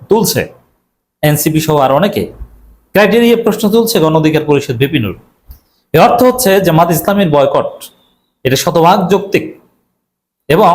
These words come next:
এই বয়কট করে চোখে আঙুল দিয়ে জাতিকে দেখিয়ে দিয়েছে behind the scene অনেক নাটক চলছে, বিএনপিকে ক্ষমতা এনে দেওয়ার বন্দোবস্ত চলছে,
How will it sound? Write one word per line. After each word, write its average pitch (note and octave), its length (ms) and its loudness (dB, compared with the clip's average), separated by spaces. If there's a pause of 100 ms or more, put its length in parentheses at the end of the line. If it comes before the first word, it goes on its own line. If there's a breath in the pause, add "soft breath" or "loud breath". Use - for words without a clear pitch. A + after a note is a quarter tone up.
এই F3 120 2
বয়কট D#3+ 440 0
করে F3 200 2
চোখে G3+ 240 0
আঙুল G3+ 280 2
দিয়ে F#3+ 120 2
জাতিকে F#3+ 420 0
দেখিয়ে F3+ 320 0
দিয়েছে C#3 360 -2 (800)
behind G#3 400 2
the G#3+ 120 4
scene E3+ 200 0
অনেক E3+ 240 2
নাটক D#3+ 340 0
চলছে, D3 540 0 (240)
বিএনপিকে F#3+ 460 0
ক্ষমতা F#3+ 380 0
এনে F#3 200 2
দেওয়ার F#3 200 2
বন্দোবস্ত E3+ 520 0
চলছে, B2+ 400 -2